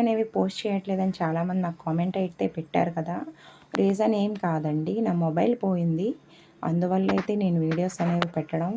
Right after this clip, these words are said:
చాలా డిలే అయిపోయింది. ఇక మీదట ఆ ప్రాబ్లం ఉండదు, రెగ్యులర్గా వీడియోస్ అనేవి పెడతాను. So ఖచ్చితంగా సబ్స్క్రైబ్ అయితే చేయండి మన ఛానల్, కొత్తగా చూస్తున్న వాళ్ళు. నా already సబ్స్క్రైబర్స్ అయితే సపోర్ట్ చేయండి.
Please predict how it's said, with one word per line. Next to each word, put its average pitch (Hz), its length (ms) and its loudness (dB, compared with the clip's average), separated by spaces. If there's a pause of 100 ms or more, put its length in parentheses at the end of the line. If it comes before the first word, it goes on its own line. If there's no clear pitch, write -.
(160)
చాలా 170 260 2 (120)
డిలే 156 200 0 (120)
అయిపోయింది. 165 520 -2 (600)
ఇక 220 180 2
మీదట 214 380 2
ఆ 185 100 -4
ప్రాబ్లం 175 340 4 (100)
ఉండదు, 175 320 2 (580)
రెగ్యులర్గా 196 500 4 (100)
వీడియోస్ 185 440 2
అనేవి 180 280 0 (120)
పెడతాను. 170 520 0 (580)
So 214 80 4 (180)
ఖచ్చితంగా 226 680 2 (480)
సబ్స్క్రైబ్ 196 540 2
అయితే 190 140 -2 (120)
చేయండి 170 460 0
మన 165 100 2 (100)
ఛానల్, 170 380 0 (100)
కొత్తగా 170 420 0
చూస్తున్న 165 540 -2
వాళ్ళు. 170 300 -2 (600)
నా 208 60 2 (200)
already 220 300 4 (100)
సబ్స్క్రైబర్స్ 180 680 2
అయితే 165 180 -2 (120)
సపోర్ట్ 165 440 -4
చేయండి. 170 500 -4